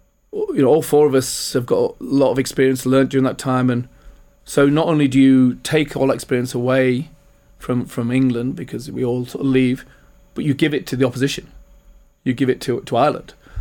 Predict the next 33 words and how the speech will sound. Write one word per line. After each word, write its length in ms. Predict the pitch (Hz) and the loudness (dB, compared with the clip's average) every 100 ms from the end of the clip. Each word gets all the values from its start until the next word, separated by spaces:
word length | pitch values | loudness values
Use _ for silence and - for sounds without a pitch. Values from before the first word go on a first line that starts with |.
| - - - | -12 -14 -12
Um, 580 | - 131 127 127 127 120 | -2 0 2 2 2 0
and 160 | 123 120 | -4 -4
Faz 220 | 135 127 | -2 -2
obviously 260 | 117 120 127 | -2 -6 -6
has 40 | |
done 160 | 123 120 | -4 -4
a, 120 | 120 | -4
you 100 | 139 | -6
know, 180 | 113 120 | -8 -4
worked 220 | 131 131 | -2 0
under 140 | 131 120 | 0 -2
Joe, 340 | 117 123 123 | 0 0 2
done 160 | 120 127 | -2 -4
a 40 | |
brilliant 260 | 120 127 135 | -2 -2 -2
job 140 | 131 | -4
with 80 | 123 | -4
the 60 | 123 | -4
national 300 | 127 - 123 | -4 -6 -8
team, 360 | - 123 123 | -2 -2 -4
Catty 340 | - 127 127 123 | -6 -8 -6 -6
as 100 | 123 | -4
well. 240 | 127 123 - - - - _ - | -4 -6 -10 -20 -20 -20 _ -2
Graham's 300 | 131 131 127 | 0 2 0
down 200 | 127 127 | 0 0
obviously 220 | 120 123 | -2 -2
now 160 | 123 | -2
at 80 | 120 | 0
Munster 300 | 120 127 - | 0 -2 -2
now. 300 | 123 123 123 | -4 -2 -2
He's, 460 | 127 127 123 - - _ _ | -2 -2 -2 -8 -14 _ _
you 60 | - | -18
know, 280 | 127 - | -14 -12